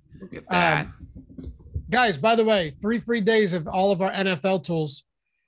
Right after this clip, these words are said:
Speaker 2: And guess what, Matt? If you do it now, this is the time. I, I'm, I don't care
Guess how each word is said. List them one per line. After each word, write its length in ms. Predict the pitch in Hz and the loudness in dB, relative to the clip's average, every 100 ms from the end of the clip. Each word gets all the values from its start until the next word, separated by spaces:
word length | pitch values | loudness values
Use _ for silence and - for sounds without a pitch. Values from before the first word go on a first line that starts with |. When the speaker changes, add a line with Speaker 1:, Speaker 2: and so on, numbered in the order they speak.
| _ | _
Speaker 2:
And 140 | 190 165 | -4 2
guess 240 | 220 - | 2 4
what, 200 | 220 226 | 4 4
Matt? 260 | 175 180 - _ | 2 -2 -2 _
If 120 | 160 | -6
you 80 | 175 | 0
do 180 | 180 220 | 4 4
it 60 | |
now, 440 | 214 233 208 175 165 _ _ _ _ _ _ _ | 4 2 2 0 -6 _ _ _ _ _ _ _
this 200 | 185 190 | -2 0
is 100 | 208 | -2
the 100 | 170 | -2
time. 400 | 139 196 190 190 - _ _ - | 0 2 2 0 -6 _ _ -2
I, 340 | 220 208 226 | -2 2 2
I'm, 220 | 285 262 - _ _ _ _ _ _ _ _ - | 2 -2 -12 _ _ _ _ _ _ _ _ -4
I 220 | 240 349 | -2 -2
don't 320 | 349 311 - | -4 -6 -6
care 540 | - 254 247 240 214 | 0 2 2 -2 -4